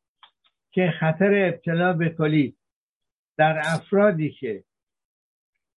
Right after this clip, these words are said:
حداقل دو بار در هفته غذای ناسالم مصرف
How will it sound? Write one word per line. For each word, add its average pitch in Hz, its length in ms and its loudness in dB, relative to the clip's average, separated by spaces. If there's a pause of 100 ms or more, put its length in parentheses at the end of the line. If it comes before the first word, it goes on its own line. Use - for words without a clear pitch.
(240)
حداقل 165 760 2
دو 196 240 4
بار 196 280 2
در 160 280 -2
هفته 147 580 -2 (1000)
غذای 170 480 2
ناسالم 165 760 0
مصرف 135 420 -6